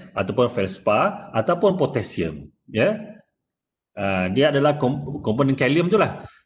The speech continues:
ya. Ah, feldspar ni dia ada low melting temperature, ya. Ah, dan dia memberikan sifat kaca ni, makes glass, ya,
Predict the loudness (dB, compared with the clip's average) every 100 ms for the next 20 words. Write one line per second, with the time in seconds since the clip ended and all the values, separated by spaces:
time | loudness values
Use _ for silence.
0 | _ 2 2 0 -6 -4 2 4 4 2
1 | -4 -16 -6 2 4 4 2 2 4 4
2 | 4 2 2 -2 -8 0 4 6 4 4
3 | 2 4 6 6 4 4 6 6 4 2
4 | 2 2 2 2 0 0 -6 -8 _ _
5 | _ 0 0 0 -8 -20 _ 0 2 2
6 | 0 -4 -16 -20 _ 2 4 4 2 2
7 | 4 4 2 0 0 0 2 4 2 4
8 | 2 2 0 2 0 0 -2 2 2 2
9 | -4 -14 _ _ _ _ _ _ _ -4
10 | 0 2 0 -4 -12 -16 _ _ _ 0
11 | 2 2 0 -12 -16 -20 _ _ -2 0
12 | 0